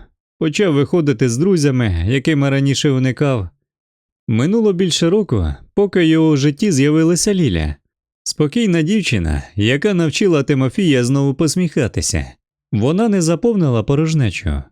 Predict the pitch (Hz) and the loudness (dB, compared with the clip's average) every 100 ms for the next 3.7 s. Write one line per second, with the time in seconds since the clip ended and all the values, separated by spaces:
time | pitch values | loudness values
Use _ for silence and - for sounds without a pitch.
0 | _ _ - 156 190 202 170 143 175 180 | _ _ -6 -2 0 0 2 2 0 -2
1 | - 135 147 - 190 139 87 76 73 67 | 0 0 -2 0 0 0 0 -2 -4 -8
2 | _ _ _ _ _ _ _ - 190 196 | _ _ _ _ _ _ _ -2 0 2
3 | 160 156 180 208 - 120 82 | 2 0 2 0 0 -2 -2